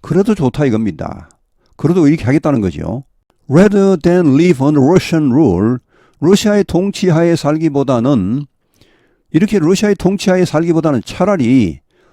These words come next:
영토를 수복을 해서 되찾아서, 물론 뭐 이제 터지지 않은 그런 확산탄이 여기저기 막 남아 있겠지만 차라리 그런 곳에 사는 것이, 러시아 통치하에 사는 것보다는 낫다는 것이죠.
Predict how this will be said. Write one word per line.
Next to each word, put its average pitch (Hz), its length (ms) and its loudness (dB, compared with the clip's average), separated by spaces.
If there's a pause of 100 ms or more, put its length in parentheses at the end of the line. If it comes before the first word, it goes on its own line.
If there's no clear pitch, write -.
(240)
영토를 165 320 0
수복을 175 440 0
해서 107 680 -2
되찾아서, 107 840 -2 (720)
물론 190 280 0
뭐 180 160 0
이제 175 180 0
터지지 185 360 -4
않은 170 180 0
그런 160 340 -2 (240)
확산탄이 156 640 -2
여기저기 165 360 0
막 139 180 -2
남아 156 220 -2
있겠지만 120 560 -4 (560)
차라리 196 380 -2
그런 165 240 0
곳에 170 220 0
사는 135 240 0
것이, 110 400 -2 (520)
러시아 147 600 0
통치하에 175 420 0
사는 156 240 -2
것보다는 135 420 -2 (200)
낫다는 135 380 -2
것이죠. 104 560 -8